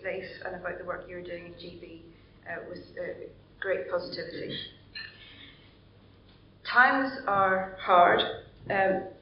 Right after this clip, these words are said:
this has never been an easy field of work, but I do think it's become more challenging recently. It takes strength to carry on, and you deserve more as individual organisations and as a collective. And I,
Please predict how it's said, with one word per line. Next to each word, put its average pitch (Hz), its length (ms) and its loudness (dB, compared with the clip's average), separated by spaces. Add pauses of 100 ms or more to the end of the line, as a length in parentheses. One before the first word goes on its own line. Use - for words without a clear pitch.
(220)
this 226 140 -10
has - 160 -6
never 233 260 6
been 196 400 6
an 202 120 4
easy 196 360 0
field 190 200 -2
of - 180 -8
work, - 500 4 (680)
but 196 100 2
I 202 140 4
do 226 100 2 (100)
think 214 140 0
it's - 220 -2
become 190 240 0
more 190 220 2
challenging 185 580 -2 (380)
recently. - 500 -6 (640)
It - 80 -12
takes - 320 2
strength - 420 2
to - 80 -6
carry 180 300 4
on, 226 500 2 (300)
and 190 180 -2
you 202 180 0
deserve 180 520 2
more 175 340 -2 (140)
as 190 160 -8
individual 190 480 0
organisations 185 720 -2
and 180 80 -6
as 180 100 -8
a 180 100 -10
collective. 185 540 -4 (1800)
And 233 100 8
I, 247 400 4